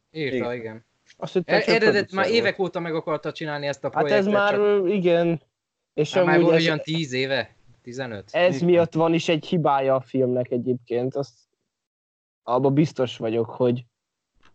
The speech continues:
Speaker 3: az a egész young adult baromság, ez azért van ennyire young adult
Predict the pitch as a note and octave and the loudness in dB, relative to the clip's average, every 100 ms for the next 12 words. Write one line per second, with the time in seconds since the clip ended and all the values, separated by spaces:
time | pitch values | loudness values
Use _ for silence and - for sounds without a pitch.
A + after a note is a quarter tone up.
0 | _ _ B2 A#2+ B2 B2+ B2+ B2 B2 D3 | _ _ 0 2 4 2 2 4 4 2
1 | C3+ C3+ - D#3 C#3+ C#3 C3+ C3+ C3+ C3 | 2 2 2 2 2 2 2 2 0 0
2 | C3+ C3+ C3+ - C3+ C3+ C3 D3+ C#3 B2+ | 0 0 -2 -2 0 0 0 0 2 0
3 | A#2 _ _ _ _ C#3 C#3 C#3+ C#3+ D#3 | -2 _ _ _ _ -4 0 2 4 4
4 | C#3+ D3+ D#3+ C#3+ C3+ C#3 | 4 2 0 0 2 0